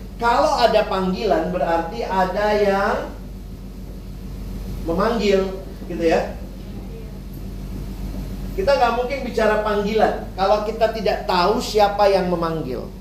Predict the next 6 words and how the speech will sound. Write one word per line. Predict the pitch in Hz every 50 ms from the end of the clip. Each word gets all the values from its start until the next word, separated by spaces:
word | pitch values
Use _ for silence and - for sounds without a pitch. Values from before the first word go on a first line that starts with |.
| - - - - - - - - -
Dan | 160 208 214 220
karena | 214 226 226 226 254 294 285
kita | - 269 196 254 240 233 226 208
adalah | 190 214 214 208 190 196
orang-orang | 196 202 202 196 190 190 185 185 180 180
percaya, | 185 175 175 - 185 151 143 135 127 127 131 151 180 220 247 - -